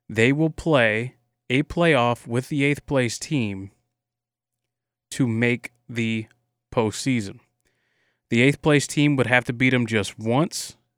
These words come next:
and the ninth place team would have to beat the eighth place team twice to get that eighth position in the playoffs. If the ninth place team is four or more games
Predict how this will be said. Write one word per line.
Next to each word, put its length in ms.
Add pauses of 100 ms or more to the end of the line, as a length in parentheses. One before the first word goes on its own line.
(300)
and 260
the 360 (100)
ninth 320
place 260
team 300
would 100
have 200
to 80
beat 360 (100)
the 140
eighth 220
place 280
team 280
twice 580 (420)
to 140
get 220
that 280
eighth 280
position 600
in 200
the 60
playoffs. 640 (760)
If 280
the 280 (100)
ninth 380
place 340
team 520 (580)
is 340 (100)
four 520
or 120
more 300
games 400